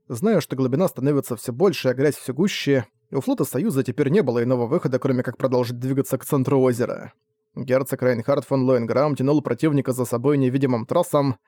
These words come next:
и его манипуляции казались невероятно искусными и зловещими, но откуда он наблюдал за ходом битвы? Где прятался, выжидая момент, чтобы нанести удар? «Ваше превосходительство!» Раздался сдержанный голос, принадлежавший Юлиану.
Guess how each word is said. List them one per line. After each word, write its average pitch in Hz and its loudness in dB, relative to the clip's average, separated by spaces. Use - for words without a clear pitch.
и 117 -6
его 156 2
манипуляции 151 0
казались 143 0
невероятно 131 0
искусными 131 0
и 117 -2
зловещими, 135 0
но 131 -2
откуда 233 0
он 156 2
наблюдал 135 2
за 127 0
ходом 135 2
битвы? 131 -6
Где 127 0
прятался, 131 -2
выжидая 120 0
момент, 113 0
чтобы 123 0
нанести 180 2
удар? 131 2
«Ваше 156 0
превосходительство!» 180 0
Раздался 135 -2
сдержанный 131 -2
голос, 180 2
принадлежавший 135 -2
Юлиану. 127 0